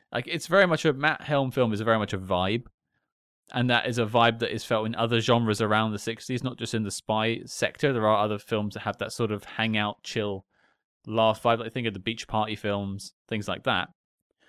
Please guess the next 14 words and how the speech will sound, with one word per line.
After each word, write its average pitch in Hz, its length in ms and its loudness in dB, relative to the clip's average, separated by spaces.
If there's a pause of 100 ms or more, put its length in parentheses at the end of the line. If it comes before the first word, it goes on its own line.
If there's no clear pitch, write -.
(200)
There 135 160 2
is 135 120 4
a, 117 300 2
there 127 160 2
is 135 160 2
a 113 220 4
certain 110 280 0
type 117 300 2
of 101 100 -6
film 135 260 0
here, 87 100 -2
and 90 80 -4
I 98 80 -2
think, 120 180 -6